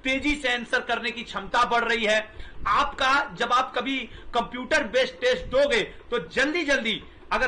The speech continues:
तैयार होगा तो answer करोगे, लेकिन careful होकर के। क्लियर है ना? इस question का answer क्या हो जाएगा? Archimedes। Clear है? अगला question, Bleaching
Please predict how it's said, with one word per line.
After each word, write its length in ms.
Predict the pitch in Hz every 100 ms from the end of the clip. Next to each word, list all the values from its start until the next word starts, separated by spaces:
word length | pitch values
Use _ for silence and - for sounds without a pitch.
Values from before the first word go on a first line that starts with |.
| -
तैयार 320 | 226 240 247
होगा 200 | 220 233
तो 120 | 233
answer 280 | 226 214 233
करोगे, 300 | 220 226 269
लेकिन 300 | 277 262 254 -
careful 460 | 226 220 - 180
होकर 280 | 156 139 139
के। 160 | - 131
क्लियर 300 | 202 240 220
है 60 |
ना? 160 | 196 196 - - -
इस 160 | 247 -
question 340 | 233 220 226
का 100 | 214
answer 260 | 220 208 208
क्या 140 | 208
हो 120 | 202 202
जाएगा? 280 | 208 208 226 - - - 175
Archimedes। 680 | 180 180 175 160 151 147 - -
Clear 220 | 202 233
है? 140 | 208 220 - - - -
अगला 260 | 262 285 262
question, 380 | 208 175 156 - - - - 147
Bleaching 440 | 262 294 311 320